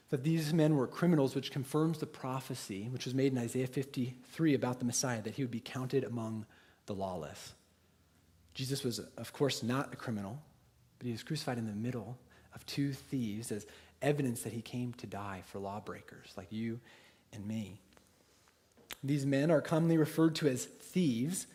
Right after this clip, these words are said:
but the actual Greek word in Matthew and Mark suggests that they weren't just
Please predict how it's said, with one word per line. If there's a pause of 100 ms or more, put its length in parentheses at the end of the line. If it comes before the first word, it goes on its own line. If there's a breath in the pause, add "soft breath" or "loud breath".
(880 loud breath)
but
the
actual
Greek
word
in
Matthew
and
Mark
suggests
that
they
weren't
just